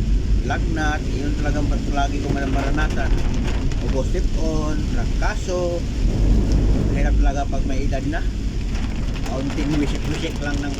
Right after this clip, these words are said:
ulan. Ano na? Magpislango ka agad. Ay, nako.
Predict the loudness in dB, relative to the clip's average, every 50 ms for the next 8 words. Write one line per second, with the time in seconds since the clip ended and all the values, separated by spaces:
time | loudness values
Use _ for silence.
0 | -4 -4 -4 -2 -2 -2 -2 -2 -4 -4 -4 -4 -4 -4 -2 -2 -2 -2 -2 -2
1 | -2 -2 -2 0 0 0 0 0 0 0 0 0 0 0 0 0 0 0 2 2
2 | 2 0 0 -2 -2 -2 -2 -2 -2 -2 -2 -2 -4 -2 -2 -2 -2 -2 -2 -2
3 | -2 -2 -2 -2 -2 -2 0 0 0 0 -2 -2 -2 -2 -2 -2 -2 -2 -4 -4
4 | -2 -2 -2 -2 0 0 0 0 0 0 0 0 0 0 0 0 0 0 0 0
5 | 0 -2 -2 -2 -4 -4 -4 -4 -4 -4 -4 -4 -4 -4 -2 -2 -2 -2 -2 -2
6 | -2 -2 -2 -4 -4 -4 -4 -4 -4 -4 -4 -4